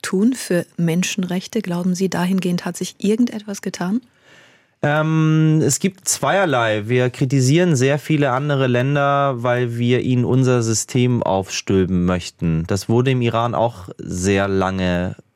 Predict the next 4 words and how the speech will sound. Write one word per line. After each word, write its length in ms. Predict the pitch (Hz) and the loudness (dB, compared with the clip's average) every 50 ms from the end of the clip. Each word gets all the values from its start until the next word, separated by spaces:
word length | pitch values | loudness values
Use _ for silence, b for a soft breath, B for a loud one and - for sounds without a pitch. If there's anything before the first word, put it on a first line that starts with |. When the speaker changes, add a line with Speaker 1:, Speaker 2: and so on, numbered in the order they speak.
| _ | _
Speaker 2:
versucht. 640 | - - - 104 90 87 98 98 87 - - - - - | -10 -4 -4 -2 -2 0 0 0 0 -2 -4 -8 -6 -4
Das 180 | 107 101 - | -4 -4 -6
funktioniert 800 | - - - 117 110 104 - - 120 110 113 113 117 120 123 117 120 _ _ _ _ _ _ | -8 -6 -4 -2 -2 0 0 0 0 2 2 2 2 2 2 0 -2 _ _ _ _ _ _
nicht. 640 | - 95 95 98 98 95 87 - - - - - - | -2 0 2 2 2 2 0 -4 -10 -18 -20 -20 -20